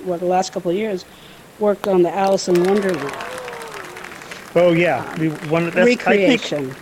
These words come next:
Speaker 2: one of the gifts of covid was we had lots of time on our hands to work on personal projects, and one of them was our recreating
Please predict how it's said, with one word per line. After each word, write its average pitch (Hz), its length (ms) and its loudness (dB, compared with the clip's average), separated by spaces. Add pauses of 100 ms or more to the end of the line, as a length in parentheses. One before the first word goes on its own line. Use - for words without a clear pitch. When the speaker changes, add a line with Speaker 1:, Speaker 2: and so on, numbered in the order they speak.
(260)
Speaker 2:
one 196 200 2
of 175 100 2
the 160 100 4
gifts 170 420 -2
of 147 180 -2
covid 143 540 2
was 135 540 -4 (1200)
we 156 80 0
had 160 160 0
lots 156 260 2
of 180 120 0
time 180 280 0
on 160 80 2
our 139 80 2
hands 139 400 -2
to 156 120 -2
work 147 260 2
on 139 260 -2 (220)
personal 151 400 -2
projects, 147 720 -4 (560)
and 143 220 0
one 160 160 4
of 160 80 2
them 139 180 0
was 135 400 -4 (100)
our 139 180 4
recreating 139 840 0